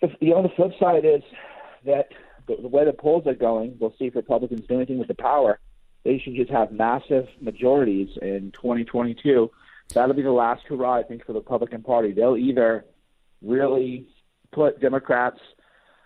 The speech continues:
to pressure, put Garland on trial. Garland has to be put on trial as a war criminal, human rights violator. There's no question about that at this point. So we'll see if they do that, and if they don't,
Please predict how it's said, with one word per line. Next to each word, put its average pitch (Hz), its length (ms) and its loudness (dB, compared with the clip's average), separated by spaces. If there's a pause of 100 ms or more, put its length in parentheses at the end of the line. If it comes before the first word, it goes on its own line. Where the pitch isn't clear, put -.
(240)
to 147 80 -2
pressure, 160 600 -2 (680)
put - 180 -2
Garland 139 500 0 (180)
on 120 220 -6
trial. 147 520 -4 (120)
Garland 123 340 -2
has 123 200 -8
to 117 60 -20
be 113 100 -6
put 123 200 -2
on 101 140 -2
trial 104 400 -2
as 95 120 -10
a 95 140 -10 (420)
war 120 180 0
criminal, 104 540 -4
human 113 200 -8
rights 107 300 -4
violator. 90 460 2
There's 90 200 0
no 101 100 -6
question 107 380 -4
about 87 200 -8
that 110 180 2
at 107 80 -10
this 90 160 -6
point. 95 280 -6 (560)
So 139 80 2
we'll 165 260 2
see 180 80 0
if 180 180 2
they 143 180 2
do 160 200 2
that, 104 320 0 (200)
and 120 100 -8
if 120 140 -8
they 113 260 2 (460)
don't, 156 380 2